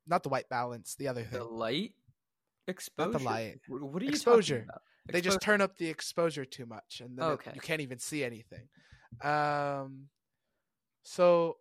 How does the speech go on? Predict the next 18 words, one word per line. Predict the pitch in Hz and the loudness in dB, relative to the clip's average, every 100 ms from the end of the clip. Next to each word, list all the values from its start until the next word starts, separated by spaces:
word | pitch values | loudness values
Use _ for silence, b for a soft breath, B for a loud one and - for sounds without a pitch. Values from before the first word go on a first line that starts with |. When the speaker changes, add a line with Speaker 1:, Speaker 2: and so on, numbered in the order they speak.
| - | -4
Speaker 1:
one | 180 240 | 2 2
of | |
the | 254 | 4
questions | 208 - 156 | 2 0 0
I | 147 | 2
actually, | 143 - 143 | 2 -4 -6
that | 139 | -4
came | 156 147 | -4 -2
up | 139 | -4
was | 143 135 | -6 -8
really | 139 | -6
funny. | 131 143 135 | -4 -2 -2
I | 135 | -2
was | 139 | -2
like, | 139 - B B B _ _ _ | -2 -4 B B B _ _ _
I | 147 | -2
was | 147 147 | 0 2
like, | 143 | 0